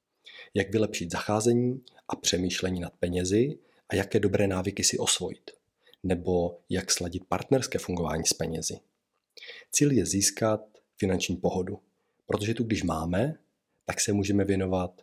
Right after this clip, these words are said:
důležitějším věcem, než jsou peníze. Dnes bych začal úplně od začátku. Budu upřímný, jsem bon vivant a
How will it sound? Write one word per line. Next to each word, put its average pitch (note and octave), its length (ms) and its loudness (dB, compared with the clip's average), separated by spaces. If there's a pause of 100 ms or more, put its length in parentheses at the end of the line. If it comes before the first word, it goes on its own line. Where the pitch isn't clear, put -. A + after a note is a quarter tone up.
důležitějším G2+ 680 2
věcem, E2+ 400 -2 (160)
než F#2+ 100 2
jsou F2+ 120 4
peníze. E2+ 520 -4 (2000)
Dnes A#2+ 140 6
bych A#2+ 160 2
začal G#2 540 0
úplně F#2 280 0
od D#2 80 -2
začátku. - 560 -10 (720)
Budu A2+ 260 4
upřímný, A2+ 720 0 (720)
jsem G2+ 360 0
bon F2+ 180 2
vivant E2+ 400 -4 (400)
a F2+ 420 -2